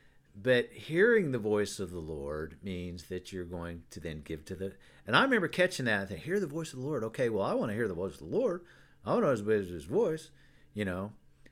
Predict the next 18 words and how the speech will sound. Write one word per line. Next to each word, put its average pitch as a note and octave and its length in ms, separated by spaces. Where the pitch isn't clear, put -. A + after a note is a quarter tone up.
So, G2+ 600
but B2+ 140
yeah, C#3+ 380
some D3+ 280
of C3+ 80
that, B2+ 360
you B2+ 160
know, A#2+ 160
that D#3+ 240
goes B2+ 260
on A2+ 220
up G#2 220
into, F2 720
you G#2+ 140
know, E2 320
even G2+ 340
pastors D2 1000
and, D#2 220